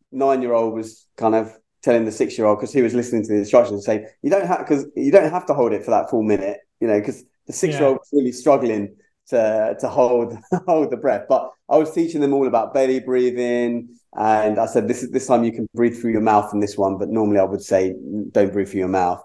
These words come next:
Speaker 1: And so that was quite good. And then when we were doing the exercise, the little kids got involved as well, and they were, like, trying to lift the weights, and I was teaching them how to lift it properly.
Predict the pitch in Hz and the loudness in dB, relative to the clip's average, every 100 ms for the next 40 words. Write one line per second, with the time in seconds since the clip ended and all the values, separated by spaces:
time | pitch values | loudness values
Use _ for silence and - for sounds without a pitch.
0 | _ _ _ - 110 110 107 185 196 - | _ _ _ -2 0 0 2 2 2 0
1 | 117 - 120 120 127 123 123 120 - - | 0 0 0 0 0 0 0 -2 -6 -6
2 | 143 156 147 147 131 139 143 - 117 113 | 0 2 2 2 0 2 0 -4 -4 0
3 | 107 110 117 120 95 - 135 104 120 107 | 2 0 -2 0 0 4 2 4 0 -2
4 | 104 107 107 107 101 113 107 104 101 104 | 2 2 2 -2 -4 0 2 2 0 2
5 | 101 - - 110 107 104 - 101 101 98 | 2 0 -2 0 0 0 -2 2 4 2
6 | - - 98 95 98 98 - 107 104 98 | -2 -4 -2 0 -2 -2 -6 -6 -4 -2
7 | 95 104 101 - - 113 98 101 92 92 | -2 -2 -6 -6 -8 -6 -4 -4 -4 -6